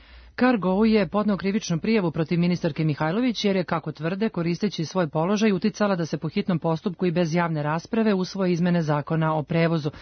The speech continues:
navodi se u saopštenju Cargo. Ministarka Mihajlović danas inače otvorila festival hrane i pića.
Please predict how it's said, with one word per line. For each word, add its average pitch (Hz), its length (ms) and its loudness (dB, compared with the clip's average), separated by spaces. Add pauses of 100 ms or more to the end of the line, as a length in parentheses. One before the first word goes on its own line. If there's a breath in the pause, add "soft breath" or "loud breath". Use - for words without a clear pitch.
(240 loud breath)
navodi 208 360 2
se 170 200 -4
u 160 160 -2
saopštenju 156 680 -4
Cargo. 147 440 -6 (380 loud breath)
Ministarka 202 420 0
Mihajlović 202 520 0
danas 175 340 -2
inače 175 300 -4
otvorila 180 400 -2
festival 170 440 -4
hrane 165 340 -2
i 165 40 -6
pića. - 380 -8